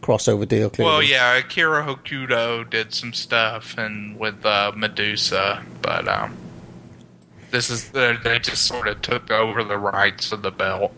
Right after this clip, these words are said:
Speaker 1: That, that's an obscure one, Chad. I haven't heard anyone really talk about that
Speaker 2: Well, uh,
Speaker 1: match.
Speaker 2: yeah, that's why I said I think this is by far, like, 'cause if you go to the yearbook thread for this, you'll see that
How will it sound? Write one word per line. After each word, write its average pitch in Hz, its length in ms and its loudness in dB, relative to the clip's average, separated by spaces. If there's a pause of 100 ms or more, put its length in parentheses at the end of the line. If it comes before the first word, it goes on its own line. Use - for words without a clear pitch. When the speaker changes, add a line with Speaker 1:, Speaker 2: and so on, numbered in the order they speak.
(1160)
Speaker 1:
That, - 220 0
that's 165 200 4
an 180 80 6
obscure 143 460 6
one, 104 140 0
Chad. 107 340 4 (280)
I - 80 0
haven't 160 180 6
heard 113 100 6
anyone 120 360 4
really 117 220 2
talk 156 220 0
about 98 200 4
that 101 160 4
Speaker 2:
Well, 139 160 4
uh, 135 120 6
Speaker 1:
match. 135 200 -2
Speaker 2:
yeah, 139 240 4
that's 131 320 2
why 165 160 4
I 165 40 0
said 160 280 0
I 123 120 4
think 139 240 -2
this 139 260 0
is 127 160 -8
by 131 240 4
far, 127 480 2
like, 117 220 2
'cause 123 200 -2
if 120 160 2
you 123 140 -2
go 135 240 4
to 175 120 2
the 139 140 0
yearbook 127 560 2
thread 110 380 4
for 117 120 0
this, 107 380 0
you'll 123 220 2
see 120 480 4
that 101 360 2